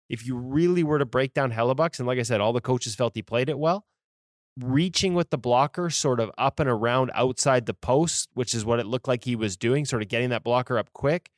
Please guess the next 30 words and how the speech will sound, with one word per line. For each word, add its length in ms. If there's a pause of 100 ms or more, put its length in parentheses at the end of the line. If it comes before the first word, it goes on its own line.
(320)
versus 500
just 280
sealing 420
the 60
post 400
might 180
have 80
been 140
the 80
difference 340
between 220
it 160
hitting 220
him 120
and 80
finding 320
a 60
hole 280
versus, 460 (380)
you 60
know, 80
pushing 420
up 140
into 160
that 180
seal 260
and 100
making 280
a 60
save. 340